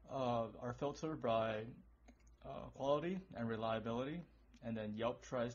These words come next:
to help consumers gain insight to make decisions. So the problem is that the filtering algorithm can misclassify credible reviews as not recommended and deceptive reviews as recommended.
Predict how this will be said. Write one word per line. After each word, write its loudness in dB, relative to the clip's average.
to -4
help -4
consumers 0
gain -2
insight 0
to -8
make -4
decisions. -14
So -6
the -4
problem 2
is -4
that 2
the -8
filtering -4
algorithm -2
can -4
misclassify -2
credible -4
reviews -4
as -8
not -2
recommended -2
and -2
deceptive -2
reviews -6
as -8
recommended. -10